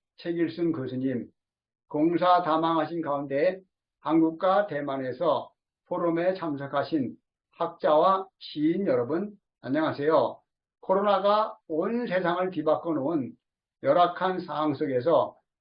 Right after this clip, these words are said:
사단법인 유라시아 문화포럼의 주최로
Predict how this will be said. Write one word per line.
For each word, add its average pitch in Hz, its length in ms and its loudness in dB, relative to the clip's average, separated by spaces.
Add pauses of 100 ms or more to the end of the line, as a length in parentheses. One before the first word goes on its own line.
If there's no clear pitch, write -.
(300)
사단법인 165 840 2 (520)
유라시아 196 640 4
문화포럼의 175 840 -2
주최로 156 720 -2